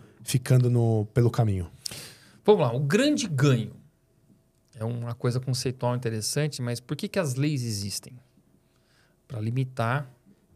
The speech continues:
Speaker 2: o poder do Estado.
Speaker 1: Teoricamente, sim.
Speaker 2: Se
Speaker 1: E
Speaker 2: o,
Speaker 1: não as liberdades
Speaker 2: se,
Speaker 1: individuais.
Speaker 2: é, se não tiver lei, o Estado pode
Speaker 1: Atropelar.
Speaker 2: atropelar, fazer o que for. E eu,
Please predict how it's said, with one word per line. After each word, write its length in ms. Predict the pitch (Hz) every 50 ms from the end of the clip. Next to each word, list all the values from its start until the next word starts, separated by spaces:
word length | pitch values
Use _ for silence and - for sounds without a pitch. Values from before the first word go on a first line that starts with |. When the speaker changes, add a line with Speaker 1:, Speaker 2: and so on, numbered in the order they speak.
| _ _ _ _ _ _ _ _ _ _ _
Speaker 2:
o 60 | - 131
poder 280 | - 151 131 123 117
do 60 | 117
Estado. 420 | 131 - - - - - - - - _ _ _ _ _ _ _ _ _ _ _ _ _
Speaker 1:
Teoricamente, 600 | - 110 117 110 - - 117 107 98 101 120 -
sim. 180 | - 127 101 - - _ _ _
Speaker 2:
Se 260 | - - - - 208
Speaker 1:
E 120 | 208 131
Speaker 2:
o, 20 | 127
Speaker 1:
não 200 | 123 147 175 196
as 100 | - 151
liberdades 440 | 175 170 170 175 151 151 147 147
Speaker 2:
se, 80 | 135 143
Speaker 1:
individuais. 540 | 147 135 143 151 151 147 107 92 - - -
Speaker 2:
é, 200 | 117 113 101 - -
se 200 | - - - 196
não 120 | 208 170
tiver 360 | 131 127 - 117 107 113 120 131
lei, 380 | 139 143 143 180 220 - - - _ _ _ _
o 40 | 320
Estado 440 | - - - 147 120 117 135 160 202
pode 460 | - - 143 135 143 156 190 220 190 135 131 -
Speaker 1:
Atropelar. 560 | - - - 123 - - 135 - 95 - - _ _ _
Speaker 2:
atropelar, 640 | 185 170 - - 196 196 - - 143 110 90 -
fazer 220 | - - 120 117
o 40 | 123
que 120 | 127 - -
for. 160 | - - - -
E 100 | 147 175
eu, 180 | 185 170 175